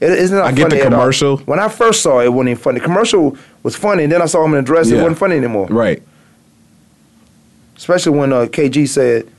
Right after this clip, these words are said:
Speaker 1: "I can't find, uh, any good Clippers in here." He was trying to
Speaker 2: <laughs>
Speaker 1: cut
Speaker 2: That
Speaker 1: something.
Speaker 2: was funny, yo.
Speaker 1: It's, <laughs> and they said, "If you look hard enough, you find too." Well, I was looking hard enough. I ain't
Speaker 2: <laughs> Right,
Speaker 1: see
Speaker 2: me,
Speaker 1: him.
Speaker 2: me too. I
Speaker 1: But,
Speaker 2: see one
Speaker 1: but
Speaker 2: all-star and one
Speaker 1: But what,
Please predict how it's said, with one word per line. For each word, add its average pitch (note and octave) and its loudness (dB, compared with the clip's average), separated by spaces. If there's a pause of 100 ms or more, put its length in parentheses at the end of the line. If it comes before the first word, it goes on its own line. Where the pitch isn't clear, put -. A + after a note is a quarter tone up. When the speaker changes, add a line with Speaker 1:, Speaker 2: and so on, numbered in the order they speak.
(220)
Speaker 1:
"I C#3 -4
can't C3+ -4
find, B2 -2
uh, A2+ -4 (160)
any D3 -2
good A#2 -4
Clippers G#2 -6
in G2+ -8
here." G2 -10
He G2+ -8
was G#2+ -6
trying B2+ 0
to - -4
Speaker 2:
<laughs> - -
Speaker 1:
cut C#3+ 2
Speaker 2:
That B2+ 0
Speaker 1:
something. A#2 0
Speaker 2:
was C3+ -2
funny, C3 0
yo. D#2+ -6
Speaker 1:
It's, B2+ -8
<laughs> C#3+ -10
and B2+ -2
they A#2+ 0
said, A2+ -2
"If G#2 -4
you A2+ -6
look D3 0
hard A#2 -2
enough, G2+ -4
you G#2+ -10
find G#2+ -4
too." B2 -4 (360)
Well, C3 0
I D3 0
was D#3 0
looking D3+ 0
hard C#3 0
enough. C#3 0
I D3 2
ain't D#3+ 4
Speaker 2:
<laughs> - -
Right, F3+ 4
Speaker 1:
see C#3+ 2
Speaker 2:
me, F#3+ 2
Speaker 1:
him. C#3+ 0
Speaker 2:
me F#3 2
too. G3+ 2 (800)
I - -18
Speaker 1:
But, C#3+ 2
Speaker 2:
see C#3 4
one B2 2
Speaker 1:
but - 4
Speaker 2:
all-star D#3 0
and A#2 2
one C#3 0
Speaker 1:
But B2+ -2
what, C#3+ 0